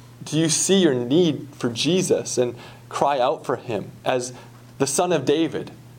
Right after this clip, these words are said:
the one who loves to show mercy to beggars, who loves to show mercy to the blind?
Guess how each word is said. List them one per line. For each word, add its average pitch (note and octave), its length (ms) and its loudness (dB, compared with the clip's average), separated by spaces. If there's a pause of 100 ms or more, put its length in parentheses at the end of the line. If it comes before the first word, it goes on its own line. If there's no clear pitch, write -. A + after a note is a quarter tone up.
the B2 100 4
one D3+ 300 2
who D3 160 0
loves C#3 360 2
to C3 80 2
show B2+ 220 2
mercy B2 680 -2 (260)
to B2 140 -2
beggars, - 640 -4 (480)
who C3+ 80 0
loves D3+ 200 2
to C#3+ 40 -2
show C#3+ 240 2
mercy B2+ 720 0 (220)
to B2+ 520 2 (240)
the A2+ 80 2
blind? A2 480 0